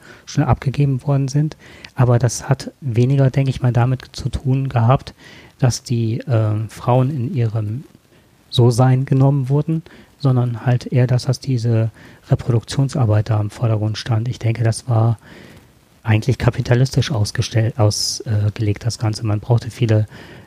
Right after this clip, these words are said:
in den L P Gs ganz viele Menschen auf den Feldern.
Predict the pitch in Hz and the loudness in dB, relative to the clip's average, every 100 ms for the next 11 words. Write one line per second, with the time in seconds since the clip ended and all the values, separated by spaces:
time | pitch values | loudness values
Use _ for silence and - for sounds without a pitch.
0 | _ 120 104 117 110 113 104 117 - 113 | _ 0 2 2 0 0 0 0 0 -2
1 | - 123 110 104 110 - 123 117 - 110 | -2 -2 0 0 -2 -2 -2 -2 -4 -6
2 | - 107 107 131 151 | -2 0 2 2 0